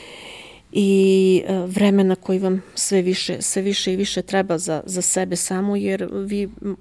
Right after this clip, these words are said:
ako krenete da radite, vi možete da radite i trideset šest sati u dvadeset četiri sata. Mislim, posao, posao, što ja kažem, privatan posao je jedna centrifuga koja se ne zaustavlja, koja stalno se vrti. Sad vaše je kad ćete malo da izađete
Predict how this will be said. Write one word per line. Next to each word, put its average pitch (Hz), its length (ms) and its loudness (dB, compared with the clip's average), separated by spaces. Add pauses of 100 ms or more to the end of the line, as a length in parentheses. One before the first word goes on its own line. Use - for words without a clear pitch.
(120)
ako - 260 -12
krenete 202 400 -2
da 185 100 -2
radite, 196 340 -2
vi 202 80 -4
možete 190 240 -6
da 190 100 -4
radite 190 420 -4
i 190 40 -4 (140)
trideset 190 260 -2
šest 180 200 -4
sati 180 300 -4
u - 20 -4
dvadeset 165 260 -4
četiri - 240 -8
sata. - 320 -8
Mislim, 160 280 -6
posao, - 440 -6
posao, 202 260 -4
što - 140 -6
ja 190 60 -2
kažem, 190 280 -6 (520)
privatan 185 320 -2
posao - 340 -6
je 185 80 -4
jedna 190 240 -4
centrifuga 185 760 -4
koja 190 340 -4
se - 200 -6
ne 190 140 0
zaustavlja, 170 520 -6
koja - 200 -14
stalno 160 440 -8 (520)
se - 200 -4
vrti. 180 260 -4
Sad 185 220 -4
vaše 180 320 -4
je 180 40 -4
kad 180 180 -8
ćete - 200 -10
malo 170 200 -6
da 160 80 -8
izađete 165 520 -8